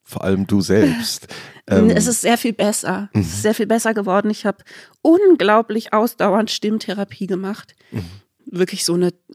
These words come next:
Speaker 2: kann ich nur empfehlen, eine ganz tolle Stimmtherapie. Tomatis Hörtherapie heißt es.
Speaker 1: Mhm.
Speaker 2: Und das ist aber wirklich völlig irre. Da muss man vierzehn Tage am Stück jeden Tag zwei Stunden hin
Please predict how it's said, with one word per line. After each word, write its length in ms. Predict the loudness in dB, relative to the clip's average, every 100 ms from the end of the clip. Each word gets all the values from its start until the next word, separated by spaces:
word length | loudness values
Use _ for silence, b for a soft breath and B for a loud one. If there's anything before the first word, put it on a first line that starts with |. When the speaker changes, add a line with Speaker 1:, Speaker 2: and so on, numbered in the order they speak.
| -12
Speaker 2:
kann 180 | -4 -2
ich 100 | 0
nur 160 | 0
empfehlen, 420 | 0 -2 -4 -4 -4
eine 120 | -4
ganz 340 | -4 -4 -4
tolle 300 | -4 -2 -2
Stimmtherapie. 800 | -4 -6 -6 -8 -10 -10 -10 -10 -12 b b b _
Tomatis 760 | -2 0 0 -2 -2 -4 -4 -4
Hörtherapie 640 | -8 -8 -10 -12 -12 -10
heißt 240 | -8 -8 -8
es. 240 | -10 -8 -4
Speaker 1:
Mhm. 420 | -2 -4 -6 -6 -2
Speaker 2:
Und 140 | -2
das 80 | 0
ist 100 | 0
aber 260 | 2 0
wirklich 420 | 2 0 0 -8 -6
völlig 380 | -6 -6 -4
irre. 300 | -2 -2 -2
Da 100 | -4
muss 220 | -4 -4 -4
man 260 | -4 -6 b b b b b _
vierzehn 560 | -6 0 0 2 0 0
Tage 360 | 0 0 0
am 80 | -4
Stück 340 | -4 -4 -2
jeden 300 | -2 -2 -2
Tag 320 | -4 -6 -6 -6
zwei 200 | -4 -4
Stunden 360 | -4 -4 -4
hin 300 | -4 -2 -4